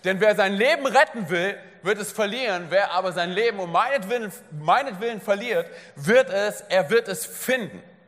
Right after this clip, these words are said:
So, und bitte verstehe eine Sache. Hier geht's nicht in erster Linie darum, dass Jesus sagt, dass du ein Märtyrer sein sollst. Nein, nein, nein. Hier geht's um was Tougheres als das. Und zwar, es geht darum, hey, dass wir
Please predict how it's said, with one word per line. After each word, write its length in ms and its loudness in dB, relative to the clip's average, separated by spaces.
So, 180 0
und 100 -4
bitte 180 -2
verstehe 280 -2
eine 160 -2
Sache. 240 0
Hier 140 -8
geht's 180 -10
nicht 240 -12
in 100 0
erster 200 4
Linie 140 -8
darum, 200 0
dass 140 -4
Jesus 200 -6
sagt, 220 0
dass 100 -10
du 60 -6
ein 80 -8
Märtyrer 400 0
sein 220 -6
sollst. 340 -12
Nein, 120 -2
nein, 80 -8
nein. 200 -4
Hier 120 -10
geht's 160 -8
um 80 -8
was 240 -8
Tougheres 480 -8
als 180 -10
das. 280 -20
Und 160 -10
zwar, 180 2
es 100 -4
geht 140 -8
darum, 320 -2
hey, 140 0
dass 240 -6
wir 300 -6